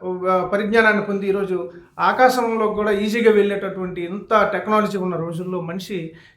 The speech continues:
చిన్న చిన్న కారణాలతో, చిన్న చిన్న, ఆ, అంశాల పట్ల, ఆ, క్షణికావేశంలో తీసుకునేటటువంటి నిర్ణయాలు ఒక జీవితాన్ని నాశనం చేస్తా ఉన్నాయి. కనుక ఎవరికైనా సరే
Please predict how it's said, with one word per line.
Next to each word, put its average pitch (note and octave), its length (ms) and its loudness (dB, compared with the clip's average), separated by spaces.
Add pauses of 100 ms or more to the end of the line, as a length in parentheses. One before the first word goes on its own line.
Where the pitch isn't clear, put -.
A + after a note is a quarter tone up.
(180)
చిన్న C4 180 4
చిన్న D#4 560 6 (340)
కారణాలతో, G3+ 840 4
చిన్న G#3+ 100 -4
చిన్న, B3 280 -2 (540)
ఆ, F3 260 0
అంశాల C#4 340 4
పట్ల, F#3+ 480 -2 (460)
ఆ, F3 120 0
క్షణికావేశంలో B3+ 760 4
తీసుకునేటటువంటి G3 800 -6
నిర్ణయాలు F3+ 800 2
ఒక E3+ 120 -10
జీవితాన్ని G3 720 -2
నాశనం F3+ 440 -6
చేస్తా E3 260 -8
ఉన్నాయి. D#3+ 260 -8 (600)
కనుక F3 160 -4
ఎవరికైనా C#4+ 520 4
సరే A3 280 2